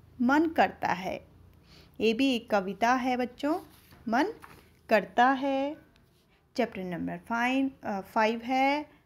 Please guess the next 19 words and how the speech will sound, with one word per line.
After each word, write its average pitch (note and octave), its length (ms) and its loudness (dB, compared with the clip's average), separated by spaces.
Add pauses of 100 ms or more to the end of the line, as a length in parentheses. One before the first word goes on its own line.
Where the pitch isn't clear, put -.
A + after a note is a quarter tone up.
(120)
बहादुर A#3 560 -2
बित्तो, A3 640 -2 (1200)
ये G#3 100 0
भी G3+ 140 -8
कहानी G3+ 520 -2
है। C#4 300 0 (1300)
और A3 280 2
चैप्टर A3+ 280 -2
नंबर C4 280 2
फ़ाइव C4+ 340 -2
के D4 60 -2
अंदर C4+ 200 2
एक A#3+ 140 -6
कहानी G#3 320 -4
और A3+ 200 0
आई, C4+ 400 -2 (880)
मूस C#4+ 320 4
की F#4+ 260 0
सवारी। F#3 680 -2